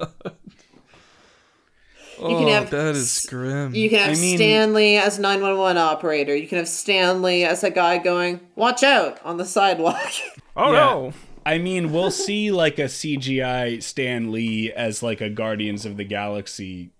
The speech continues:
Speaker 3: uh, uh, background character or
Speaker 1: Oh,
Speaker 3: something.
Speaker 1: def-,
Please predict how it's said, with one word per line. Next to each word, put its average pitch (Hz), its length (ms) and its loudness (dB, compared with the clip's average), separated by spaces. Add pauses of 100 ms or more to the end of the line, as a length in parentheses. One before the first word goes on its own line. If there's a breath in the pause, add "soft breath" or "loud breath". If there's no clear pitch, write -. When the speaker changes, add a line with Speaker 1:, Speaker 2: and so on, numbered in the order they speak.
Speaker 3:
uh, 127 60 -12
uh, 95 480 -10 (380)
background 101 600 -8
character 95 520 -12
or - 60 -14
Speaker 1:
Oh, 214 160 4 (160)
Speaker 3:
something. 165 120 -4
Speaker 1:
def-, 185 240 2